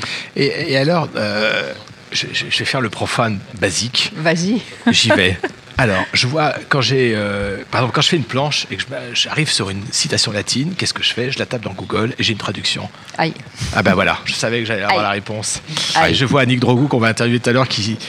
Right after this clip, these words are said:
Speaker 1: qui hoche de la tête en disant : « Oh là là, le pauvre gars, il est foutu là. »
Speaker 2: Ah.
Speaker 1: Et c'est beaucoup plus compliqué que ça, c'est ça, hein ?
Speaker 2: C'est, c'est pas plus compliqué, c'est plus subtil.
Speaker 1: Ah là là, je suis pas quelqu'un de subtil alors.
Speaker 2: Non, non, non, c'est Google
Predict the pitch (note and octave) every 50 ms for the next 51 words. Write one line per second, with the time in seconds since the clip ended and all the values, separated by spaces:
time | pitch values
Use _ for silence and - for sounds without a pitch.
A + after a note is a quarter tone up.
0 | - - - - - - F3 F3 D3 C3 D#3 C#3 C3+ C3 - D#3 D3 C3+ C3 A2+
1 | A2 G2+ A2+ G2+ G#2+ A2 A#2 A2+ A2+ A#2 A#2 G2+ - A#2 G#2 G2 A2+ A2+ A2+ A2+
2 | G#2 - - C3 - - A#2 A2+ G2+ F#2+ F#2 - - - - - - C#4+ E4+ F#4+
3 | - C3+ C3 - - C3 B2+ C3+ - E3 C3+ C#3 C#3+ C#3+ G#2+ - - - A2+ -
4 | - D3+ B2+ A#2 - A2+ - - C#3+ B2+ G#2+ G#2 A2 A#2 G#2+ F2+ - - - -
5 | - - - - - A#3+ A3+ A3 - - F3+ A3 - - C4+ - - F4+ F4+ -
6 | - C#4+ - - C4 - - C#4 - D#4 D#4 A#3+ - - G#3+ - - A3+ - -
7 | - F#3 - - - - G#3 F3+ E3+ D#3 D3+ - - A2+ A#2 A#2+ A2 F#2+ F#2 F#2+
8 | F#2+ F#2 - - - - A2 G#2 G2+ - G#2 - - G2 F#2 - G#2+ G2+ - -
9 | F#2+ F2+ D2+ - - - - - - - - - A3 A#3+ C4 C#4+ D4+ E4+ E4 D#4
10 | D4+ C#4 B3 - - A#3+ G3+ A#3 A3+ G#3 B3+ B3+ B3 G3+